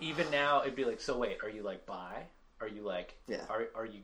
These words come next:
Speaker 1: bi-curious?
Speaker 2: Are you,
Speaker 1: Are
Speaker 2: yeah.
Speaker 1: you questioning?
Speaker 2: Are you transparent?
Speaker 1: Like, where are you, where are you on the, on the Tinder profile, like,
Speaker 2: Yeah.
Speaker 1: app? Are you, are you gender fluid?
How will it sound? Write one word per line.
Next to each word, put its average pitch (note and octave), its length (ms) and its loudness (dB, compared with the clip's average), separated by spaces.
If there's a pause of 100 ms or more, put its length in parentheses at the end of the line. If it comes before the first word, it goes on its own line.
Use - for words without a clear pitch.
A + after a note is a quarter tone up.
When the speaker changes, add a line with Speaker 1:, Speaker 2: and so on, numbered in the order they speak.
(100)
Speaker 1:
bi-curious? C3 880 2
Speaker 2:
Are G#2+ 120 2
you, G2 480 -2
Speaker 1:
Are C#3+ 80 8
Speaker 2:
yeah. D3+ 120 6
Speaker 1:
you F2+ 60 -2
questioning? F3+ 680 4
Speaker 2:
Are A3+ 40 2
you G#3+ 80 2
transparent? G#2 720 -4
Speaker 1:
Like, D3 180 6
where C#3+ 220 10
are C#3 120 10
you, C#3+ 180 0
where C#3 280 8
are C#3 140 10
you C3+ 200 2
on B2+ 140 -2
the, B2 60 0
on A#2+ 340 4
the A2+ 280 0
Tinder C#3 240 2
profile, G#2+ 680 6
like, G#2 200 4
Speaker 2:
Yeah. A2+ 160 4 (180)
Speaker 1:
app? G#2 340 -4
Are A#2 160 0
you, A2+ 240 -4
are B2 80 0
you A#2+ 140 -6
gender B2 300 -2
fluid? C#3 440 0